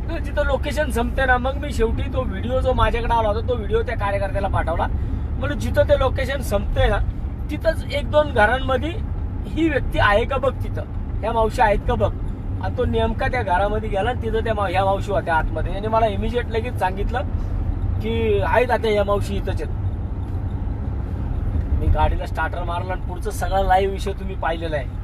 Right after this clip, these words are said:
की कशा पद्धतीने आम्ही त्याच्यामध्ये या मावशीला बाहेर काढली. हे महिला होती हो, दुसरं कोण असतं ना, तर मग व्यवस्थित पद्धतशीर कार्यक्रम झाला असता. आणि त्याच्यामध्ये मग, अ,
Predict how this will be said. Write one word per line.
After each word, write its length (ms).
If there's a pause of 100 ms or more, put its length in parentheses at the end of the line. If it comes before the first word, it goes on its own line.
(340)
की 60
कशा 300
पद्धतीने 460
आम्ही 240
त्याच्यामध्ये 420
या 80
मावशीला 400
बाहेर 240
काढली. 320 (920)
हे 160
महिला 320
होती 260
हो, 320 (1000)
दुसरं 240
कोण 180
असतं 300
ना, 60 (1080)
तर 100
मग 160 (1200)
व्यवस्थित 360 (160)
पद्धतशीर 440
कार्यक्रम 380
झाला 220
असता. 240 (1120)
आणि 160
त्याच्यामध्ये 500
मग, 160
अ, 800